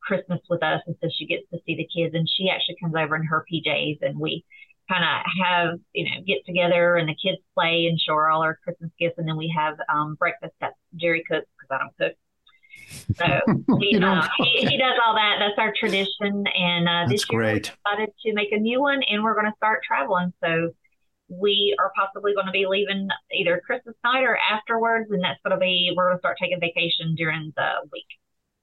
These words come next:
Speaker 1: Right after.
Speaker 2: Awesome.
Speaker 1: So we're
Speaker 2: All
Speaker 1: very,
Speaker 2: right.
Speaker 1: very excited to start a new tradition.
Speaker 2: That sounds lovely. Well, thanks for sharing, guys. Um,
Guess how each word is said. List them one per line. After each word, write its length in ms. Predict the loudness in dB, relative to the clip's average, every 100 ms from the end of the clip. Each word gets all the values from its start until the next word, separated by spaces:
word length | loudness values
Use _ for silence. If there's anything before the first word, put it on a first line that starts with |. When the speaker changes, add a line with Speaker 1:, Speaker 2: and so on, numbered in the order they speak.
| _ _
Speaker 1:
Right 120 | 2 2
after. 260 | 2 0
Speaker 2:
Awesome. 60 | -2
Speaker 1:
So 460 | -2 -12 _ -16 -14 -16 _ _ _ _ _
we're 160 | -2 0
Speaker 2:
All 80 | 2
Speaker 1:
very, 260 | 2 2 0
Speaker 2:
right. 60 |
Speaker 1:
very 280 | -2 -4 -6
excited 320 | -4 -4 -4
to 80 | -6
start 200 | -2 0
a 60 | 0
new 160 | -4
tradition. 520 | -8 -4 -2 -2 -6 -12 _ _ _ _ _ _ _ _
Speaker 2:
That 180 | -6 -4
sounds 420 | -2 0 0 0
lovely. 520 | 0 0 0 0 -2 -2
Well, 300 | -2 0 -2 -4
thanks 260 | -2 -2
for 100 | 0
sharing, 360 | 0 0 0 0
guys. 480 | 0 -2 -4 -6 -10 _
Um, 340 | -4 -2 -2